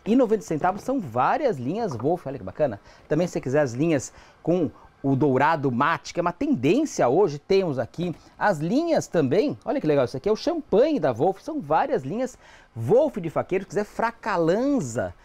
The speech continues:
também, Fracalanza, marca tradicionalíssima desde mil oitocentos e oitenta e quatro, linha Baguette. Fracalanza você vai encontrar na Design Gallery.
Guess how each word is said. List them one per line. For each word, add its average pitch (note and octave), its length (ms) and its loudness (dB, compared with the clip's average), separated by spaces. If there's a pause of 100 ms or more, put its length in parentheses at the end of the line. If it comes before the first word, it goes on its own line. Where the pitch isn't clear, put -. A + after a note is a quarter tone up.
(220)
também, C#3 320 0
Fracalanza, D3+ 340 -4
marca G3+ 220 -4
tradicionalíssima F3+ 760 -2
desde E3+ 140 -4
mil G#3+ 220 -4
oitocentos G3 680 -2
e - 20 -2
oitenta D3+ 300 -4
e - 20 -2
quatro, D#3+ 300 -2
linha E3+ 120 -2
Baguette. D#3 640 -2 (320)
Fracalanza A3 840 0
você E3 240 -2
vai D3+ 240 0
encontrar C#3+ 340 -4
na C3+ 80 -4
Design A2 300 -4
Gallery. D3 260 0